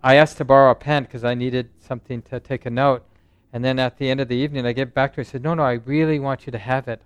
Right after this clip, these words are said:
I really love that pen, and I love giving it away." And it, it's a great pen. So if you found a pen like this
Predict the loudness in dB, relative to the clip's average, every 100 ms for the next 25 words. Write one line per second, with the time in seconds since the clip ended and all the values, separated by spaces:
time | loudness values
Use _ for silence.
0 | -12 -4 -2 -2 -2 -2 -2 -2 -6 -8
1 | -12 -12 -12 -16 _ _ _ _ -6 -6
2 | -6 -2 -2 0 -6 -6 -6 -6 -4 -4
3 | -4 -6 -8 -10 _ -20 -20 _ -10 -8
4 | -8 -12 -10 -8 -8 -12 _ _ _ _
5 | _ _ _ _ _ -20 _ -20 _ _
6 | -2 0 0 4 4 4 -2 -4 0 -2
7 | -2 0 2 2 0 -12 -20